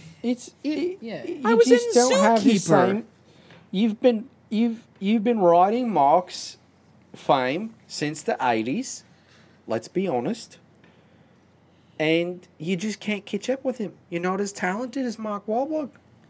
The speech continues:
Speaker 3: Well, Mark Wahlberg also doesn't have a following of a T V show that's based on Mark Wahlberg's personality. 'Cause I, can I tell you this?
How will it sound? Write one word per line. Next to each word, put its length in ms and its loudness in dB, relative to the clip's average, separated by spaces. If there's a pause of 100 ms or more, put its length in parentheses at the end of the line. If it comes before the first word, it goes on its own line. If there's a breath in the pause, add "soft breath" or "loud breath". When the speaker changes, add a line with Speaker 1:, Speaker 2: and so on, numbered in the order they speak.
(360 soft breath)
Speaker 3:
Well, 160 2
Mark 300 2
Wahlberg 400 4
also 280 0
doesn't 280 -2
have 300 -2
a 100 -2
following 580 -2
of 100 -4
a 40 -6
T 220 -8
V 140 -4
show 220 -2
that's 220 -6
based 300 -2
on 160 -4
Mark 220 -2
Wahlberg's 420 -2
personality. 720 -6 (260 soft breath)
'Cause 140 -6
I, 60 -2
can 200 -6
I 60 0
tell 160 0
you 80 2
this? 260 -2